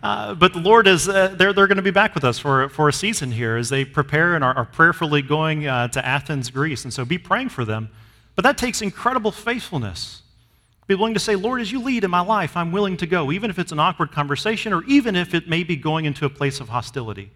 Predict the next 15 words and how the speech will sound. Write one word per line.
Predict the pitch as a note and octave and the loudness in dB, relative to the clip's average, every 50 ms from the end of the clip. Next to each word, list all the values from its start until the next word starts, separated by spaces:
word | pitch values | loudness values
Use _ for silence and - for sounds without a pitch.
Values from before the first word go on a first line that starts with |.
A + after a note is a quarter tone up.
| _ _ _ _ _ _ _ _ _ _ _ _ _ _ _ _ _ _ _ _ _ _ _ _ _ _ _ _ _ _ _ _ - | _ _ _ _ _ _ _ _ _ _ _ _ _ _ _ _ _ _ _ _ _ _ _ _ _ _ _ _ _ _ _ _ -6
And | F#3+ | -4
so | - G#3 F#3+ | -2 0 0
we | G#3 F#3+ | 0 0
follow | - - A3+ B3+ C#4 C4 A#3 | 0 2 2 2 2 2 0
in | G#3+ | 2
their | G3+ G3+ G3 | 2 4 2
example | F#3+ D#3+ G3+ A3 G#3 E3+ E3+ F3 | 2 2 0 -4 -4 -2 0 0
every | G3 F#3 F#3 G3 | 0 0 0 0
day | F#3 A#3 A3+ F3 C3 | 0 0 0 -2 -4
to | A#2+ - E3 D3 | -2 -2 0 0
identify | D3+ D#3 D3 G#3+ B3 - - - C#3 C3+ | 0 0 0 0 -2 -2 -2 0 0 0
with | D3 D3 D3+ | 0 -2 -4
the | D3+ | -6
suffering | - - D#3+ D3 - - D#3+ D3+ | -6 -6 -6 -6 -4 -4 -4 -4
servant. | C3+ - - D3 C3 A2+ A#2+ A2+ - - | -4 -4 -4 -4 -4 -6 -6 -10 -12 -14